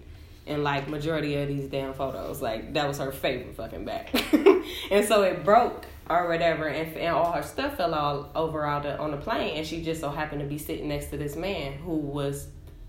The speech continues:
in the business of making purses and stuff, and he made a line for her.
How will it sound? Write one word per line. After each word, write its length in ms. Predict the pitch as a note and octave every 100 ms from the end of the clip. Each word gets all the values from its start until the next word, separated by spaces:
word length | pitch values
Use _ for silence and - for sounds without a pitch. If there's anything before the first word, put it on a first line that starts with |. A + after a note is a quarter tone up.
| -
in 140 | D#3+ D3+
the 80 |
business 420 | C#3+ D3+ D3 D3 C#3+
of 80 |
making 280 | D3 C#3 C#3+
purses 340 | G3+ F#3 C3+ B2
and 100 | C#3
stuff, 240 | C#3 - - D#3
and 120 | E3
he 140 | E3+
made 560 | D#3+ D#3+ D#3 D3 C#3+ - - - -
a 100 | D3+
line 400 | D3+ D#3+ D3+ C#3
for 120 | C#3+ -
her. 480 | D3 D3+ A#2+ -